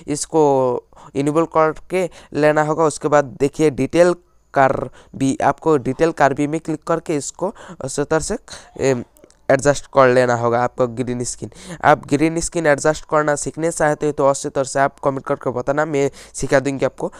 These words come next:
उसके बाद मैं इसको थोड़ा बड़ा कर लेती हूँ। बड़ा करके इस साइड में अच्छी तरह से,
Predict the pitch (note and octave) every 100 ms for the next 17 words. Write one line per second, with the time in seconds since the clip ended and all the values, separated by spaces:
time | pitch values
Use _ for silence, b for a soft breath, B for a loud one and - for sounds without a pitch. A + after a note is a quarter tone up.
0 | D#3 - D3 D#3+ D#3+ C#3+ C#3 D3 - -
1 | D3 C#3+ C#3+ B2 B2+ C#3 D3 D3 C#3+ D3+
2 | D#3 C3+ C#3+ D3 D3 F3+ G#3 B D#3 C#3+
3 | C#3+ - C3+ C3+ C#3+ F#3 - C3+ - C#3
4 | C#3+ C#3 G#3